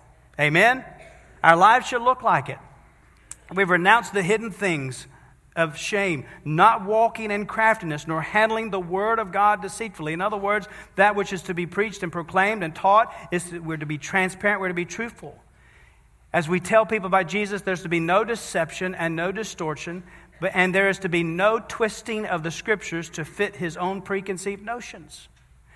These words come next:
And that's the way it should be for us today as well. We should never try to twist the scriptures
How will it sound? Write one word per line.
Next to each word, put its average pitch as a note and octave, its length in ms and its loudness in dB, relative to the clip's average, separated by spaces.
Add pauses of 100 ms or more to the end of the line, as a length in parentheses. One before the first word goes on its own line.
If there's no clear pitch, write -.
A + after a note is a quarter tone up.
(120)
And F3+ 100 4
that's G#3+ 200 6
the G#3+ 80 0
way G#3 140 4
it G3+ 60 -2
should A3 220 -4
be A3 140 -2
for G#3+ 180 -2
us G#3 160 4
today G#3 300 -2
as F#3+ 160 -8
well. A#3+ 320 -10 (640)
We G#3 100 0
should G#3 200 -2
never A#3 260 6
try A#3 320 6
to G#3+ 100 -2
twist A3+ 380 -4
the G3 80 -6
scriptures F#3+ 640 -4